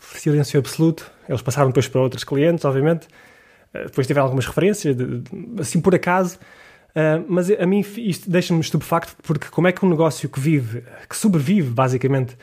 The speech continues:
à base das referências, não tem sequer um sistema implementado para ser proativo,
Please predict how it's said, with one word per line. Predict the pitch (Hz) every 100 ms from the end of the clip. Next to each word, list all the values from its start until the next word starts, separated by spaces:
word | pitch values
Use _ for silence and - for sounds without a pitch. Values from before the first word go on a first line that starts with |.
| - _ _ _ -
à | 131
base | 147 123
das | 131
referências, | - 143 143 135 147 131
não | 165 180
tem | 180 170
sequer | - - 160
um | - 190 190
sistema | - 156 147 147 -
implementado | 151 151 143 135 127 131 123 135 _ _ _ _ -
para | 139 131
ser | 117 151 139
proativo, | 160 151 - 143 160 165 -